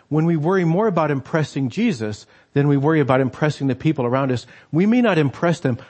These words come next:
but we will certainly inspire them. So we announce our, our intentions. We commit ourselves to a course of action, and then we inspire the people around us instead of,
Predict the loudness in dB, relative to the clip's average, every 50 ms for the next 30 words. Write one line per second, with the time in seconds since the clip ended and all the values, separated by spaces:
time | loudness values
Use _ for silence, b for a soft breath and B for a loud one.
0 | B B _ -2 0 0 2 2 2 2 0 -2 -2 -4 -4 -2 0 0 0 0
1 | 0 0 0 -2 -4 -6 -10 -10 -6 -4 -2 -2 -2 -2 -4 -6 -8 -14 -18 -20
2 | -20 _ b b b b b b b -2 0 2 2 4 2 2 2 2 2 2
3 | 2 2 0 0 0 0 0 0 0 B B B B B -2 0 2 2 2 0
4 | -2 -2 -2 0 0 0 0 -2 -2 -2 -2 -6 -6 -2 0 0 0 0 B B
5 | B _ -4 0 0 2 2 2 2 0 0 -2 0 0 0 0 -2 -2 -4 -4
6 | -4 -2 -4 -4 -4 -4 -4 -2 -2 -2 -2 -4 -6 -4 -4 -4 -4 B B B
7 | B B B -2 0 2 2 2 2 2 2 2 0 -2 -4 -2 0 2 2 2
8 | 2 0 0 0 0 0 0 -2 -2 -2 -2 -2 -2 -4 -4 -4 -6 -8 -6 -4
9 | -2 0 0 0 -2